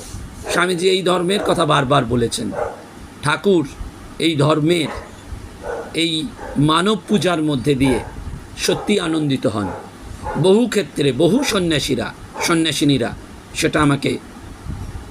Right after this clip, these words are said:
শেয়ার করেছেন, জানিয়েছেন। আপনাদের কাছে অকুণ্ঠ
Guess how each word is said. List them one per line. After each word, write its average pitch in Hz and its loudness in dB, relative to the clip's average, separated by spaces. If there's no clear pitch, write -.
শেয়ার 180 0
করেছেন, 160 2
জানিয়েছেন। 123 0
আপনাদের 147 0
কাছে 170 2
অকুণ্ঠ 170 2